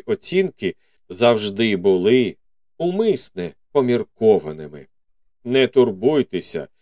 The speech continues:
місіс Рід», — сказав містер Симс. «Я попрошу Тейлора подивитися, коли він закінчить свою роботу в туалетній кімнаті сьогодні пополудні. І тоді я вам точно скажу.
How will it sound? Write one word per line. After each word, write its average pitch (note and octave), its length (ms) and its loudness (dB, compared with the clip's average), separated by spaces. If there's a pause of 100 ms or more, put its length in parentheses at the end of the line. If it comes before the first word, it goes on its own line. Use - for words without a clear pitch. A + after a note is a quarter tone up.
(140)
місіс A2 480 -2
Рід», — F#2+ 320 -4 (500)
сказав G2 520 -2
містер F#2+ 380 -6
Симс. - 520 -8 (500)
«Я G#3+ 240 4
попрошу D#3 680 0
Тейлора A2 640 -2 (300)
подивитися, D3+ 640 2
коли B2+ 280 2
він B2 160 0
закінчить A2 640 -6
свою G#2 520 -2
роботу G#2+ 560 0
в - 60 -18
туалетній F#2+ 540 0
кімнаті G#2 720 -6 (240)
сьогодні G#3 500 -2
пополудні. C3+ 800 -8 (440)
І F3+ 100 -6
тоді G3+ 360 2
я F#3+ 100 8
вам F3 200 -4 (380)
точно - 420 2
скажу. D2 540 -12